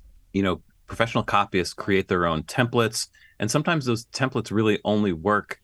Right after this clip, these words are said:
in a s-, certain way, you know what I mean? So they're, they're,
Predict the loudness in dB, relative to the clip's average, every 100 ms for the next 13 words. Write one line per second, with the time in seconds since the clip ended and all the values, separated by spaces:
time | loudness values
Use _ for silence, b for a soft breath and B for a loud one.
0 | _ -2 -2 -4 -10 -12 -4 0 2 2
1 | 2 2 2 -2 -12 -6 -4 -2 0 -2
2 | 0 0 0 -2 0 0